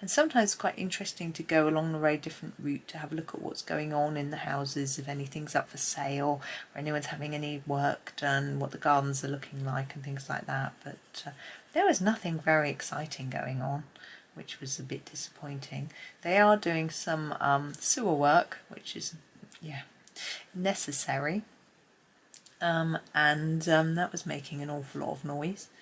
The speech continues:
and I felt a little bit sorry for the people who were living near that. Um, it's in the supermarket car park. They're, uh, they're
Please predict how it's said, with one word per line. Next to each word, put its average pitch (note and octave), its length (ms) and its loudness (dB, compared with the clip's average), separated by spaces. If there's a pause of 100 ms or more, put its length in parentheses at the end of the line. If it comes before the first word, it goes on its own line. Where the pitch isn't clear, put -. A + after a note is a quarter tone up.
(280)
and D#3+ 160 0
I D#3+ 120 8
felt D#3 280 6
a D#3 40 6
little D#3+ 220 4
bit E3 140 0
sorry D3+ 320 4
for C#3 120 -8
the D#3 80 -4
people D#3 320 -6
who D3+ 120 -4
were D3+ 80 0
living D3+ 360 -2
near D3 180 0
that. - 540 -2 (640)
Um, D3 340 -2
it's - 300 -6 (100)
in E3 220 -4
the E3+ 100 -2 (160)
supermarket B3+ 760 -2
car A#3 340 2
park. - 460 0 (440)
They're, D#3 420 2
uh, D#3 200 4 (220)
they're D#3 320 -2